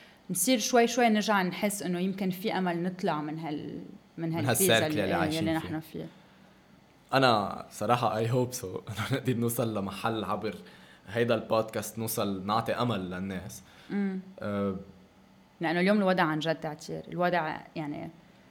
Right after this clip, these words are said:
Speaker 1: اقتصاديًا وخاصة ما بعرف هلأ عم بشوف إنه الجوب
Speaker 2: الجوب
Speaker 1: ماركت
Speaker 2: ماركت
Speaker 1: قد
Speaker 2: زبالة.
Speaker 1: إيه
Speaker 2: عن
Speaker 1: يعني
Speaker 2: جد، يعني أنا بعرف
Speaker 1: شو عم تعمل أنت هلأ؟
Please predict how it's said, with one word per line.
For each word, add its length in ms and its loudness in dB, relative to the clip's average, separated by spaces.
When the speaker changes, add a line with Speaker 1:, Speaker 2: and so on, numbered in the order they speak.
Speaker 1:
اقتصاديًا 840 0
وخاصة 500 -2
ما 60 0
بعرف 240 0
هلأ 180 0
عم 180 -2
بشوف 440 -8
إنه 140 -4
الجوب 340 0
Speaker 2:
الجوب 420 10
Speaker 1:
ماركت 100 4
Speaker 2:
ماركت 520 2
Speaker 1:
قد 100 0
Speaker 2:
زبالة. 260 4
Speaker 1:
إيه 400 4
Speaker 2:
عن 60 2
Speaker 1:
يعني 100 2
Speaker 2:
جد، 260 6
يعني 220 2
أنا 100 4
بعرف 520 6
Speaker 1:
شو 80 6
عم 120 10
تعمل 280 6
أنت 180 -6
هلأ؟ 400 -4